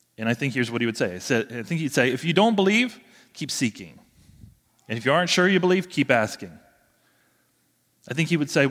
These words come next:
"Hey, it took me a while. It took me a while to get it."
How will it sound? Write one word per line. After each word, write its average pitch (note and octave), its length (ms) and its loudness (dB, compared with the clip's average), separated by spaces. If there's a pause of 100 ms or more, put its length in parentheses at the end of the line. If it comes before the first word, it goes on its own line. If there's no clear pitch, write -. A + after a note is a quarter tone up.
(140)
"Hey, F3+ 160 2
it A2 120 -2
took D3+ 140 -2
me D3+ 140 0
a D3+ 60 2
while. A#2 420 2
It - 1000 -20
took C#3+ 140 -2
me C#3+ 80 0
a C#3+ 40 2
while C#3 120 4
to B2+ 60 2
get G#2+ 160 0
it." - 120 -16